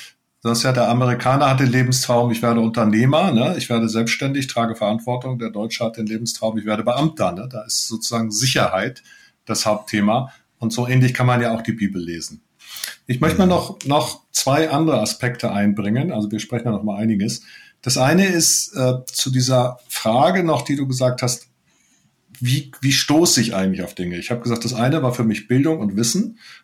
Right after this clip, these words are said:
Speaker 1: und das zweite war auch ein Stück Biografie von anderen. Also
Speaker 2: Mhm.
Speaker 1: ein guter Bekannter von mir reist nach Medjugorje zu einem Marienwallfahrt,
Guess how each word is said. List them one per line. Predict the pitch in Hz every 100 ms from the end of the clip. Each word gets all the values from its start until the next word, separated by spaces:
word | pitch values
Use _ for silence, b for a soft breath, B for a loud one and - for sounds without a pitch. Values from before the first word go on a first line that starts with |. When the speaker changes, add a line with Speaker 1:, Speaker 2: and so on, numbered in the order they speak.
| -
Speaker 1:
und |
das | 117 -
zweite | 123 139 156 160
war | 139
auch | 123
ein | 135
Stück | - 135 131 - _ _ _ _ _ -
Biografie | 135 135 117 120 - 143
von | 131 107
anderen. | 104 107 80 - - _ _ b b b _ -
Also | 117 120 120 117
Speaker 2:
Mhm. | 104 98 92
Speaker 1:
ein | 117 -
guter | 143 170
Bekannter | 131 127 151 196
von | - 160
mir | 151 147 151
reist | 143 120 117 135 -
nach | 127
Medjugorje | 120 117 - 104 110 123 151 156 151 139
zu | -
einem | 110 113
Marienwallfahrt, | 110 123 147 135 127 135 135 127 127